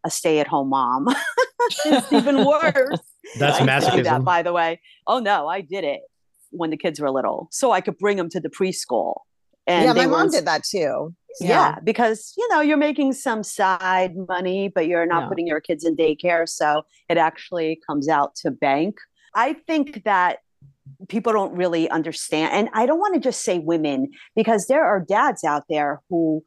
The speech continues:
Speaker 1: are stay-at-home dads, or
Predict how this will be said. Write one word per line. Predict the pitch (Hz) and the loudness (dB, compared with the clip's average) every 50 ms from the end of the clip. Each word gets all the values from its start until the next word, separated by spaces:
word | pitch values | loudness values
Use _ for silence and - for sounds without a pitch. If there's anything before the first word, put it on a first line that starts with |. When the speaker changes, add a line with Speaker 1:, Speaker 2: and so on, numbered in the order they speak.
| _ _ _ - - - | _ _ _ -14 -4 -2
Speaker 1:
are | 165 175 170 | 0 0 -2
stay-at-home | - - - - 175 170 160 156 156 - 156 139 131 135 | -4 -8 -4 -2 0 0 0 0 -2 -2 -4 -2 -2 0
dads, | 127 139 127 127 123 117 110 110 135 127 - - - - | 0 2 2 2 2 2 0 -2 -4 -8 -12 -12 -6 -2
or | 165 160 156 151 139 139 139 135 127 127 131 | 0 2 2 2 2 2 0 -2 -2 -4 -4